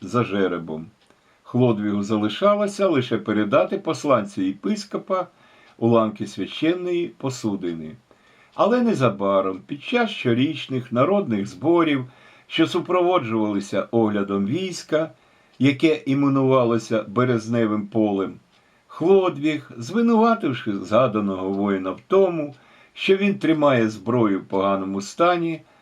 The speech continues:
розрубав йому голову сокирою. При цьому Хлодвіг сказав: «Ось так і ти вчинив із тією чашею в Суасоні».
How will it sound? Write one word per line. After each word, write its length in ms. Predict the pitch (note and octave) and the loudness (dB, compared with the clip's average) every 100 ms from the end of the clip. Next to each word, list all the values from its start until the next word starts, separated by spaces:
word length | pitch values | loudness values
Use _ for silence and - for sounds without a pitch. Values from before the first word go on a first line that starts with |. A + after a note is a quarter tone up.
| _ - | _ 0
розрубав 720 | A2+ G#2 G#2 F#2 C#3 E3+ F3+ | 2 2 -2 0 2 2 0
йому 220 | E3+ E3 | -2 -4
голову 500 | B2 G2+ A2+ A2 A#2 | -2 0 2 2 -2
сокирою. 800 | A#2 G#2+ - F#2+ F2+ E2+ E2 E2 _ _ _ _ _ | -4 -8 -4 -4 -2 -4 -6 -8 _ _ _ _ _
При 160 | A2+ A2+ | 0 0
цьому 340 | - F#3+ G3+ | 2 2 2
Хлодвіг 540 | - C3+ D3 C#3+ D3 B2+ | 0 0 0 0 -2 -4
сказав: 640 | - B2+ G#2 F#2 E2+ E2+ _ _ _ | -2 -2 2 2 2 -2 _ _ _
«Ось 260 | A2+ G#2+ - | -2 -2 2
так 380 | G#3 A3 - _ - | 2 2 -6 _ -6
і 120 | G#3 | -4
ти 260 | G#3 F3 | 0 0
вчинив 720 | D#3 B2+ C#3+ C3 A#2 G2+ - G2 | 0 0 -2 2 2 0 -2 -10
із 140 | G2+ | -8
тією 420 | - G2+ F#2+ F2 | -4 0 0 -2
чашею 640 | - C3+ D#3 - D3+ D3 | -4 -2 -2 -2 -6 -6
в 80 | C#3+ | -8
Суасоні». 840 | - G#2+ G2+ G2 - E2+ D#2+ D#2 | -8 -4 -2 -4 -8 -10 -10 -12